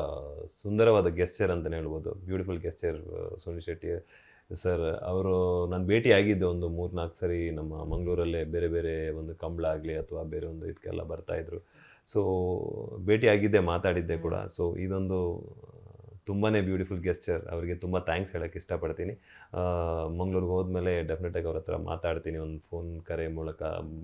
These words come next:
ಮಂಗಳೂರಲ್ಲಿ ಇದ್ರೆ ಅವ್ರನ್ನ ಭೇಟಿನೂ ಆಗ್ತೀನಿ. ಬಾಂಬೆ ನನ್ಗೆ ಶೂಟಿಗೆ ಹೋಗ್ಲಿಕ್ಕಿದೆ ಇನ್ನು ಒಂದು ಕೆಲವೊಂದು ಪ್ರಾಜೆಕ್ಟ್, ನಾನು ಪೆಂಡಿಂಗ್ ಪ್ರಾಜೆಕ್ಟ್. So,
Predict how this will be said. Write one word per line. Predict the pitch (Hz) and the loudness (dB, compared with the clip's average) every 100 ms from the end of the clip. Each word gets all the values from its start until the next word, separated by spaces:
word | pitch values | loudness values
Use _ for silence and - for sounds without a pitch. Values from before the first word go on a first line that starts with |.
| - | -8
ಮಂಗಳೂರಲ್ಲಿ | 85 92 95 90 | -6 0 2 2
ಇದ್ರೆ | 90 98 | 2 2
ಅವ್ರನ್ನ | 92 80 | 2 2
ಭೇಟಿನೂ | 87 85 92 80 | -2 0 -2 -2
ಆಗ್ತೀನಿ. | 78 85 87 - - - | -6 -6 -8 -10 -18 2
ಬಾಂಬೆ | 95 104 104 | 6 8 8
ನನ್ಗೆ | 101 92 | 6 4
ಶೂಟಿಗೆ | 92 101 95 98 | 0 -2 0 0
ಹೋಗ್ಲಿಕ್ಕಿದೆ | 90 90 92 92 - 85 82 | 2 2 2 0 0 2 2
ಇನ್ನು | 82 | 0
ಒಂದು | 80 80 80 80 78 85 | -2 -2 -2 -4 -4 -8
ಕೆಲವೊಂದು | - 82 82 80 80 78 76 78 80 80 85 - | -6 -6 -4 -6 -6 -4 -6 -6 -8 -8 -10 -6
ಪ್ರಾಜೆಕ್ಟ್, | 90 82 82 - | -4 -2 -4 -6
ನಾನು | 80 78 | -8 -6
ಪೆಂಡಿಂಗ್ | 78 82 85 82 | -8 -8 -8 -6
ಪ್ರಾಜೆಕ್ಟ್. | 80 80 78 _ _ _ _ _ | -6 -6 -10 _ _ _ _ _
So, | - | -2